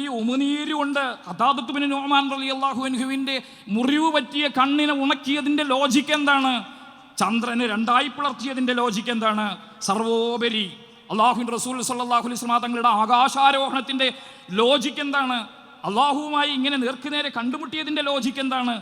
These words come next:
ഈ ലോജിക്കുകളെ കുറിച്ച് പറയുന്നവർ അതിന്റെ അർത്ഥം വിശ്വാസപരമായ ദുർബലത നമ്മുടെ ഉള്ളിൽ ദൃശ്യമായി കൊണ്ടേയിരിക്കുന്നു എന്നാണ്. അപകടകരമാണ്. അതിനെ തിരിച്ചറിഞ്ഞുകൊണ്ട് നെഞ്ചു നിവർത്തി ഈ പുതിയ കാലത്തും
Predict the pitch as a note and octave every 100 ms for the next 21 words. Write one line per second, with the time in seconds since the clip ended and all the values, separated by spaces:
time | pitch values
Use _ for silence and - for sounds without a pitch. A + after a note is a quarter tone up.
0 | - - D3+ A3 C4 A3+ B3 A#3+ A#3 C4
1 | B3+ B3+ A#3+ A#3 A#3 B3 B3 B3 A3+ -
2 | - - G#3 B3 A3+ A3+ - C4 A3+ F#3+
3 | A#3 B3+ C4 B3+ B3 A#3+ A#3 A#3 G3+ G#3+
4 | B3+ B3+ A#3+ A3+ B3 B3 A3+ B3 A#3+ -
5 | - - D#3+ G#3 - C#4 C4+ C4+ A#3+ C4+
6 | C#4 C4+ C4 C#4+ D4 C#4+ C#4+ C4+ G#3+ -
7 | F#3+ E3+ B3+ B3+ C4 C#4 C4+ C4 B3 G#3+
8 | - - - - G3+ D4+ A3+ C#4+ D4+ D#4+
9 | D4 C4+ A#3+ G#3+ E3 - C3+ C#3 F#3 G#3+
10 | B3 A#3 A#3 F#3 G#3+ D#3 - - _ -
11 | A3 C#4 C#4 - - G#3+ B3 A#3+ G#3+ G3+
12 | G3 D3 F3+